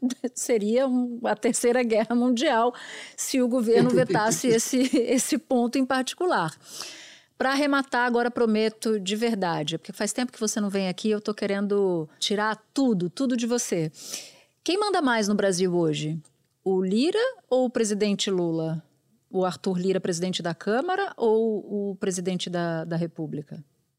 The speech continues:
Speaker 2: Olha, no governo passado essa resposta era fácil. Era o Arthur Lira que mandava mais que o Bolsonaro. Nesse primeiro ano de governo Lula, a gente tá vendo uma queda de braço permanente. Ora parece que é o Lula, ora parece que é o Lira. Mas o fato é que,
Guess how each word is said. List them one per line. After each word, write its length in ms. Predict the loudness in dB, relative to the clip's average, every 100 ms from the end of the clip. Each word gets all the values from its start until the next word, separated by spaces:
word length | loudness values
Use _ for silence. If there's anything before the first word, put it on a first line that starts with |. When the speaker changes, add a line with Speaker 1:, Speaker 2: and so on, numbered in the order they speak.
| -2
Speaker 2:
Olha, 140 | 2
no 80 | 2
governo 280 | 2 2 0
passado 400 | 0 -2 -2 -2
essa 140 | 0
resposta 400 | 0 0 -2 -2
era 140 | -2 -2
fácil. 420 | -2 -4 -6 -8
Era 160 | -2 2
o 60 |
Arthur 300 | 2 2 2
Lira 300 | 4 4 4 2
que 80 |
mandava 340 | 2 2 2 2
mais 260 | 2 0
que 60 | -2
o 40 |
Bolsonaro. 520 | -2 0 0 0 -2 -8 _ _ _ _ _ _ _
Nesse 280 | 0 2 2
primeiro 380 | 0 2 4 4
ano 120 | 2
de 60 | 0
governo 300 | 0 0 2
Lula, 360 | 4 4 2
a 40 | 2
gente 180 | 0 0
tá 120 | 0
vendo 180 | 2 0
uma 140 | 0
queda 240 | -2 -2
de 120 | -2 -2
braço 240 | -2 0
permanente. 600 | 0 0 0 -2 -6 -6
Ora 300 | 0 2 2
parece 380 | 0 0 0 0
que 80 | 2
é 20 |
o 60 | 4
Lula, 360 | 4 2 0 -6 -4
ora 260 | 0 0
parece 380 | 0 2 0 0
que 60 | -2
é 40 |
o 60 | 0
Lira. 340 | 0 0 -4 _ _ _ _ -2
Mas 240 | 0 0
o 40 |
fato 360 | -2 0 -2 -4 -14 _ _ -4
é 140 | -4
que, 300 | 0 2 2